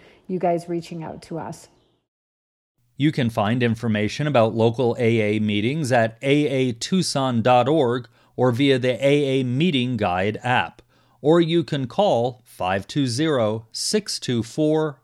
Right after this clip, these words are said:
Speaker 2: four one eight three. The stay-at-home order, remote work, and social distancing mean most of us are spending much more time at home than we used to.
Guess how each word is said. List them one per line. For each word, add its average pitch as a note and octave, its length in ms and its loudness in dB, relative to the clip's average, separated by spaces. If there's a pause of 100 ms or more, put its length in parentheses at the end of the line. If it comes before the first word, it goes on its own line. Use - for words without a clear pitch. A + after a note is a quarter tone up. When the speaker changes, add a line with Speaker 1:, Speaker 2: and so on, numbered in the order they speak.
Speaker 2:
four D3 400 0
one A#2 520 -2 (160)
eight G2 280 -6
three. G2+ 560 -2 (760)
The C#3+ 100 2
stay-at-home C#3+ 800 -2
order, C3 640 0
remote F#2+ 500 -2
work, A#2+ 320 0
and A#2+ 280 -4
social D3 480 0
distancing A2+ 840 -4
mean C3+ 240 -6
most D#3 400 -2
of A#2 100 -2
us A2 240 -2
are A2+ 80 -6
spending C3+ 480 -2
much G2 380 -4
more C#3+ 180 -4
time C3+ 380 -6
at A2 100 -6
home A#2 380 -4
than G#2 160 -4
we A#2+ 140 -4
used C3+ 420 -4
to. F2 260 -4